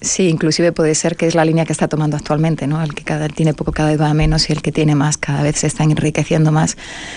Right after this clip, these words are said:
Entonces es una gran injusticia. Por ahí también venía un poco el, la idea de montar Té y Chocolate, porque de alguna manera importando el té, que lo importo directamente desde la plantación,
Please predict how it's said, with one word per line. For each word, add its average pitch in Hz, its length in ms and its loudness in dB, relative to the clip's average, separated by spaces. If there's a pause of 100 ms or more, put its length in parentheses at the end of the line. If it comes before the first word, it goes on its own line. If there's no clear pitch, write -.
(420)
Entonces 208 220 4
es 196 60 4
una 196 160 6
gran 185 180 4
injusticia. 165 720 0 (640)
Por 185 140 4
ahí 208 160 4
también 202 280 2
venía 185 180 2
un 175 80 0
poco 190 240 0
el, 160 220 2
la 151 100 0
idea 165 240 2
de 165 80 0
montar 160 320 0
Té 175 160 0
y 165 80 2
Chocolate, 175 600 0 (460)
porque 170 220 0
de 180 60 4
alguna 190 280 4
manera 196 300 4
importando 185 560 4
el 170 100 2
té, 196 280 0 (200)
que 156 120 -4
lo 156 60 2
importo 175 280 0
directamente 170 480 0
desde 160 160 2
la 165 100 4
plantación, 165 760 0